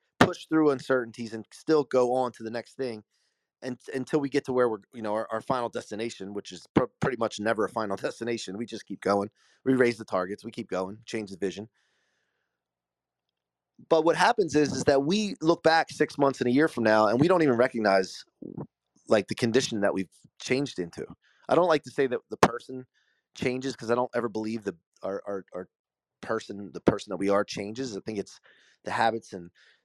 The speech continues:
the condition that we're in changes. But we don't recognize how far we've come. We look back, we're like, "Wow, I came that far."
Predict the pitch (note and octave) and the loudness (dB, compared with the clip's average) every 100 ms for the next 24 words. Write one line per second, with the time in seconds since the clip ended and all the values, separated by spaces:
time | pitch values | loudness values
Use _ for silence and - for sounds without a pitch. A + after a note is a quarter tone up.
0 | - - A2+ A#2+ B2 G#2+ G2+ - G2 F2+ | -10 -6 2 2 2 0 2 4 2 0
1 | F#2+ _ - G2 F#2 G2 - - _ _ | -6 _ 2 2 0 -6 -10 -14 _ _
2 | _ _ C3 D#3 G#3+ F3 G3+ D#3+ C3+ B2 | _ _ 4 6 6 4 2 0 -2 0
3 | A#2 - C#3 - C#3 B2+ - G3 F3 E2+ | -2 0 0 2 2 2 -4 -6 -6 -14
4 | _ _ _ - D#3 F3 F3 G#3 D3 - | _ _ _ -4 -2 0 -2 -2 -6 -6
5 | - G3 - - F#3 F3+ E3 G3+ F#3+ | -8 -8 -8 -8 -6 -4 -4 -2 -4